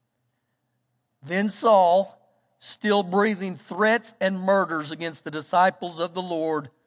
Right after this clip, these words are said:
went to the high priest. And he asked letters from him to the synagogues of Damascus,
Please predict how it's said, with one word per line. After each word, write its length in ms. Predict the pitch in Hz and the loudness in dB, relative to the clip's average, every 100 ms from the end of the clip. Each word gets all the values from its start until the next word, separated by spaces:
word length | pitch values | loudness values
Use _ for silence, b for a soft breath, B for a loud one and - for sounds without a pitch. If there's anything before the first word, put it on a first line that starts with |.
| _ _ _ | _ _ _
went 300 | 160 202 202 | -4 -4 -4
to 100 | 202 | 2
the 140 | 202 | 4
high 240 | 180 202 196 | 6 4 2
priest. 640 | - 196 180 175 - - _ _ _ _ _ _ _ _ _ - | -2 0 0 -4 -16 -20 _ _ _ _ _ _ _ _ _ 2
And 160 | 233 | 4
he 120 | 240 | 4
asked 320 | 247 269 - - | 4 4 2 2
letters 420 | 277 294 262 - | 6 6 4 -2
from 160 | 226 | -2
him 220 | 214 220 208 | 0 0 -2
to 120 | 214 | -6
the 100 | 208 | -8
synagogues 680 | - 262 254 240 240 233 190 | -4 -2 0 4 4 4 -2
of 100 | 190 | -4
Damascus, 800 | 214 226 240 226 - 196 190 | 0 4 4 4 -2 -12 -12